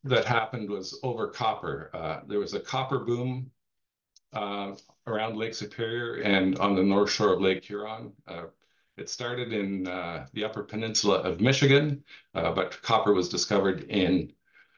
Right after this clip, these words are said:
uh, along the shore of, eastern shore of Lake Superior and the north shore of Lake Huron.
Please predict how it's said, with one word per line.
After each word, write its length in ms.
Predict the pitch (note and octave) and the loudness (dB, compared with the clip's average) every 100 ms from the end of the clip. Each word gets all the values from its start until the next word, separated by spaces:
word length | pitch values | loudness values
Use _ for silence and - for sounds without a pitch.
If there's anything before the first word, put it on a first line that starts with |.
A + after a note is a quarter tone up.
| _ - | _ -2
uh, 340 | D#2+ E2 D2+ - | 2 2 2 4
along 340 | G#2 G#2 G2 | 4 6 4
the 180 | F2 D#2 | 2 0
shore 420 | - G#2 G2+ F#2 | 2 4 6 4
of, 160 | F2+ - | 0 0
eastern 320 | B2+ - G#2+ | 0 2 0
shore 240 | - G#2+ G2 | 2 2 2
of 80 | |
Lake 160 | F#2+ F#2+ - - _ _ _ _ _ _ _ _ _ _ - | 2 0 -4 -12 _ _ _ _ _ _ _ _ _ _ -20
Superior 420 | - A2 G2+ F#2+ | -4 2 2 2
and 140 | E2+ | -2
the 60 | E2 | -2
north 200 | F2+ F#2+ | 0 0
shore 220 | - E2 | 0 0
of 80 | D#2 | 0
Lake 80 | D#2+ | -4
Huron. 560 | - F2 C#2 C2 C2+ | -2 0 0 -2 -8